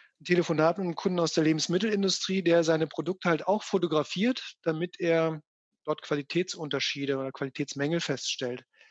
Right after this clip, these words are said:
Und diese Bilder sind halt mit einer,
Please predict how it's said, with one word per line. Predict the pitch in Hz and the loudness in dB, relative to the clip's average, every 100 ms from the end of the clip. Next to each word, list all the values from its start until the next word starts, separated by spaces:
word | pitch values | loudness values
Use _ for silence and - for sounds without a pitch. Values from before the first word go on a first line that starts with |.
| _ _ _ _ _ _ | _ _ _ _ _ _
Und | 147 135 | -10 -6
diese | 156 147 | -2 -2
Bilder | 131 151 160 170 175 175 165 147 | 0 2 6 6 4 2 -2 -8
sind | 139 160 | -8 -2
halt | 165 156 156 | 0 0 -2
mit | 147 | -4
einer, | 151 151 147 | -2 -2 -4